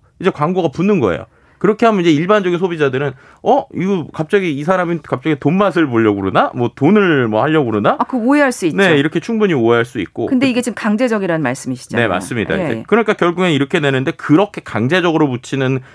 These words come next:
Speaker 1: 광고에서는 모든 수익을 유튜브가 가져가는 거예요. 네,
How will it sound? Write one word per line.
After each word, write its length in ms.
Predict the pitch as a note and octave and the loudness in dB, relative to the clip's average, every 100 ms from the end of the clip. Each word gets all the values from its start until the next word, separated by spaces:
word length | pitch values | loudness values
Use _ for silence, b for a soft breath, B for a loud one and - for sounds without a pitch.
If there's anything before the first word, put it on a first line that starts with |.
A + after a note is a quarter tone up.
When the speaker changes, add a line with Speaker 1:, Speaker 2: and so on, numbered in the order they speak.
| B | B
Speaker 1:
광고에서는 840 | - G#2 B2 C#3 A#2+ B2 D3+ A#3+ C#4 b b b - | -6 -2 2 2 2 2 2 0 -2 b b b -2
모든 400 | C3 F3+ A3+ A3 | 2 4 4 2
수익을 300 | G3 D#3 A2 | 2 2 2
유튜브가 380 | B2+ D#3 B2+ | -2 -2 -2
가져가는 400 | G2 E2+ E2 D#2 D2+ | -2 -4 -6 -10 -12
거예요. 160 | A#1+ - B B B B - | -16 -18 B B B B -6
네, 120 | G2 | -4